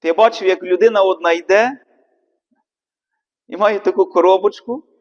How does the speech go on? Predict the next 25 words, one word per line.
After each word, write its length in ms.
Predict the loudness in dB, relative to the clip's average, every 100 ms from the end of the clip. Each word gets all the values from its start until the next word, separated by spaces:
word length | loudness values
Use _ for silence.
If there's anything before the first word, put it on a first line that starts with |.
| _ _ _ -4
і 100 | -2
вона 260 | 2 2
не 240 | 2 0 -2
плювала 520 | 0 2 4 4 4
на 160 | 0 0
землю, 380 | 0 0 2
а 40 | 0
плювала 400 | 2 2 4 0
в 80 | -2
коробочку. 580 | 0 0 -2 -14 _ _ _ _ -4
Так, 180 | -4 0
щоб 300 | -2 0 -2
не 140 | -4
плювати 540 | -6 -2 0 0 -2
на 140 | -4 -4
землю. 360 | -6 -10 -10 -8
То 80 | -4
мені 160 | -2
було 180 | 0 0
так 260 | 0 -2 0
дивно. 280 | 0 -2 -14 _ _ _ _
Це, 140 | 0 4
може, 260 | 4 2
знаєте, 360 | 0 0 0 -2
так 220 | 0 -2